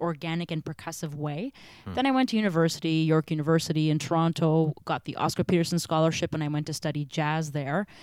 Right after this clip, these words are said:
Speaker 1: And I feel like that was the second half of my life, getting into fusion, you know, picking up a stick control book and syncopation book. And I feel like now I'm at this part of my life where I'm touring, doing a lot of session work. Well, I was touring,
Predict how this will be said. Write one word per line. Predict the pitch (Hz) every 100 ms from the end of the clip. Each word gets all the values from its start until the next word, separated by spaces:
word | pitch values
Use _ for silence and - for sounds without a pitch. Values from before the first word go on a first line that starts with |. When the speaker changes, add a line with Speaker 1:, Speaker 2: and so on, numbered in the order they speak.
| - -
Speaker 1:
And | 180
I | 175
feel | - 190
like | 180
that | 180 175
was | 170
the | 165
second | - 226 233
half | 185 165
of | 160 156
my | 160
life, | 156 156 -
getting | 156 151
into | 147 147
fusion, | - 190 190 170 180 175 - - -
you | 165
know, | 156
picking | - - 170
up | -
a |
stick | - - -
control | 180 160 175
book | 160 151
and | 151
syncopation | - 180 - 165 165 165
book. | 165 160 -
And | 160
I |
feel | - 185
like | 185 170
now | 180
I'm | 208
at | 220
this | 180
part | - 175
of | 170
my | 165 156
life | 160 156 -
where | - 147 147 143 - - -
I'm | - 170 175
touring, | - 233 220 220 220 214
doing | 175 165
a |
lot | 160 151
of |
session | - 156 165 165
work. | 160 156
Well, | 151 143 - -
I | 156
was | 147 160 170 143 143
touring, | - 143 92 139 156